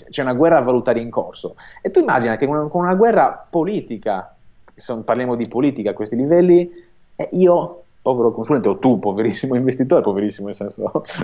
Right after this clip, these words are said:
<laughs> di cultura finanziaria, eh, puoi permetterti di investire i tuoi soldi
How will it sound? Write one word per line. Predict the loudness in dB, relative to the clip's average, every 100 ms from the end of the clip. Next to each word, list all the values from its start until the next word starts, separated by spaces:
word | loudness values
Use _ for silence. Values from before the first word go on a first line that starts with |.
| -6
<laughs> | -6 -4 0
di | 0 2
cultura | 2 4 2
finanziaria, | 2 0 2 2 0 -6 -16 -16 -12 -8
eh, | -8
puoi | 0 0
permetterti | 2 0 0 0 0 0
di |
investire | 0 0 0 4 2
i | 4
tuoi | -2
soldi | 2 2 2 2 0